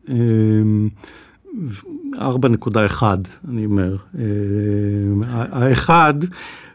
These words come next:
הוא תוספת להגדרות של מידע רגיש. האירופאים מאוד רגישים למידע על מוצא אתני, אה, קשור אלינו, ב-, בהיסטוריה שלנו, מן הסתם, והם גם מאוד רגישים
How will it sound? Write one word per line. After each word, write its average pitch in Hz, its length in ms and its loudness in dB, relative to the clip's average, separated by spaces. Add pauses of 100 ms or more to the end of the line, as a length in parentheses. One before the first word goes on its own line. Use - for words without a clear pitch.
הוא 123 640 8
תוספת - 480 0
להגדרות 113 420 2
של 135 100 -2
מידע 110 260 0
רגיש. 101 560 -2 (440)
האירופאים 120 420 0
מאוד 123 280 0
רגישים 120 520 0
למידע 104 520 -2
על 107 160 0 (100)
מוצא 101 420 -4
אתני, 143 280 0 (640)
אה, 104 40 -8 (640)
קשור 117 360 -4
אלינו, 120 440 -2 (120)
ב-, 110 140 -2 (280)
בהיסטוריה 117 500 0
שלנו, 120 500 0 (440)
מן 147 140 2
הסתם, 233 460 0
והם 139 180 6
גם 156 180 6
מאוד 147 220 2
רגישים 131 760 4